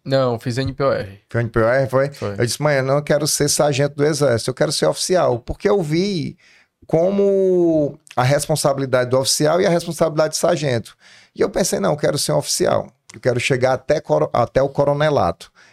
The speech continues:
Speaker 2: que é justamente a carreira de oficial." E aí eu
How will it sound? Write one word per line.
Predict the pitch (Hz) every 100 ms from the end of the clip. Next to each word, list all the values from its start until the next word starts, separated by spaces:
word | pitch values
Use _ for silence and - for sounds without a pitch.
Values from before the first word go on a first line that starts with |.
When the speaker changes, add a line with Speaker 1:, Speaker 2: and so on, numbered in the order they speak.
| _
Speaker 2:
que | -
é | 117
justamente | 113 120 135 123 123
a | 135
carreira | 139 123 113
de | 113
oficial." | 117 - - 92 82 - - - - - _ _ _ _ _ -
E | 139
aí | 156
eu | 175 175